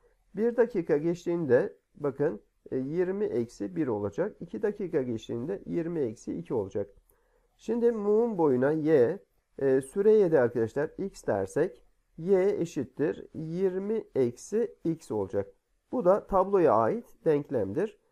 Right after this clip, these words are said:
Şimdi bu denklemin, e, grafiğini çizelim. Burası y ekseni, burası da x ekseni olsun. Şimdi y eksenini arkadaşlar boy olarak alalım. Mumun boyu olsun. Burası yirmi santimetre ilk yanmaya başladığında.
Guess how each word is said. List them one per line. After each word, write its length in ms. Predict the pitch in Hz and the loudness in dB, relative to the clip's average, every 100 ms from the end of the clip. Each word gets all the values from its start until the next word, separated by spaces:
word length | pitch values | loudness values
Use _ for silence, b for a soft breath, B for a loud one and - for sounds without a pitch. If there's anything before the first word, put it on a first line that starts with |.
| _ _ | _ _
Şimdi 440 | - 220 220 233 165 | -4 0 2 2 0
bu 140 | 220 | -2
denklemin, 560 | 214 196 180 151 190 233 | 0 0 0 -2 0 -2
e, 200 | - 170 | -2 -2
grafiğini 560 | 170 185 185 185 170 175 | -2 -2 -2 -2 -4 -4
çizelim. 420 | 127 113 117 202 - | -4 -4 -2 -6 -10
Burası 420 | 180 208 202 202 | -6 -4 -4 -6
y 260 | 180 185 170 | -2 0 0
ekseni, 520 | 113 - 113 151 170 | -2 -4 -6 -6 -4
burası 280 | 170 160 - | -4 -4 -4
da 80 | |
x 240 | 151 165 - | -8 -8 -6
ekseni 340 | 120 - 107 | -8 -6 -6
olsun. 440 | 101 101 165 196 - _ _ _ _ | -6 -8 -8 -10 -12 _ _ _ _
Şimdi 220 | _ 214 156 | _ -6 -2
y 280 | 156 208 | 2 2
eksenini 600 | 220 180 185 165 135 123 | 2 0 -2 -2 -2 0
arkadaşlar 800 | 135 139 123 110 190 220 175 165 | -2 -2 -2 -2 -4 -6 -6 -2
boy 260 | 185 185 175 _ _ | 2 2 -2 _ _
olarak 400 | 123 107 101 98 | -2 2 2 0
alalım. 300 | 107 104 110 | -2 -2 -2
Mumun 380 | 131 151 160 156 | -4 -2 -4 -2
boyu 220 | 143 135 | -2 0
olsun. 500 | 95 98 95 160 214 165 | -2 -4 -4 -8 -8 -8
Burası 420 | 170 156 165 180 | -4 -2 -4 -8
yirmi 340 | 147 147 139 139 | -4 -2 -2 -4
santimetre 720 | 120 104 - 107 95 165 - | -4 -4 -4 -6 -4 -6 -4
ilk 260 | 139 135 | -4 -4
yanmaya 400 | 131 127 127 120 | -2 -2 0 0
başladığında. 600 | 107 104 104 104 123 208 | -2 -6 -6 -4 -4 -4